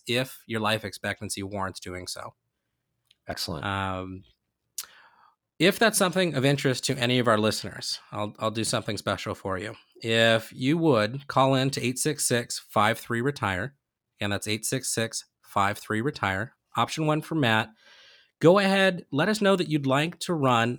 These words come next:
Speaker 1: a Roth conversion calculation. With that, I'll just need a couple bits of information from you. I'll need your date of birth, when you plan on retiring, how long you think you're going to live, and the value of your account and your tax brackets. I will go ahead and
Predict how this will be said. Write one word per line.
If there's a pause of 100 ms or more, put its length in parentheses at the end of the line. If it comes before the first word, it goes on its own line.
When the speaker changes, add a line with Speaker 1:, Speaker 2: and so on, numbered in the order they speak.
Speaker 1:
a
Roth
conversion
calculation. (560)
With
that, (200)
I'll
just
need
a
couple
bits
of
information
from
you.
I'll
need
your
date
of
birth, (720)
when
you
plan
on
retiring, (140)
how
long
you
think
you're
going
to
live,
and
the
value
of
your
account (120)
and
your
tax
brackets. (340)
I
will
go
ahead
and